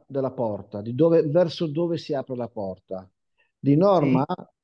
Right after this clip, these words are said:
Speaker 1: la porta si apre all'interno della casa, di norma.
Speaker 2: Sì.
Speaker 1: Perciò la mettiamo alla destra, alla sinistra entrando in, in, in,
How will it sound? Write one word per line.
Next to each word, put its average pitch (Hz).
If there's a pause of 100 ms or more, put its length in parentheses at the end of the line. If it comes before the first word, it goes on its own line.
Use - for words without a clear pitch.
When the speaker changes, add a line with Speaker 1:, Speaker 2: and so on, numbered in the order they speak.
(120)
Speaker 1:
la 135
porta 151
si 147
apre 131
all'interno 117
della 101
casa, 87
di 98
norma. 87 (720)
Speaker 2:
Sì. 175 (120)
Speaker 1:
Perciò 151 (640)
la 143
mettiamo 147
alla 135
destra, 156
alla 160
sinistra 160 (280)
entrando 113
in, 107
in, 104 (200)
in, 101